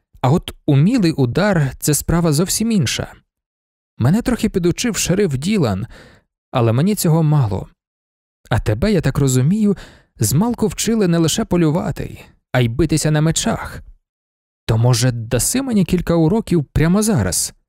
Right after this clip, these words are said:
Рой упустив мішок, який збирався розпороти,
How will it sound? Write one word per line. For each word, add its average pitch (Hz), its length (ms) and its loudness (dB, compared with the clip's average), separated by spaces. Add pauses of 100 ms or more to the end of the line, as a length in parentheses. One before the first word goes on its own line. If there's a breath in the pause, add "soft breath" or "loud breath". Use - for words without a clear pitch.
(1300)
Рой 127 580 0
упустив - 560 -4
мішок, 120 640 -4
який 127 280 0
збирався 110 500 -4
розпороти, - 720 -4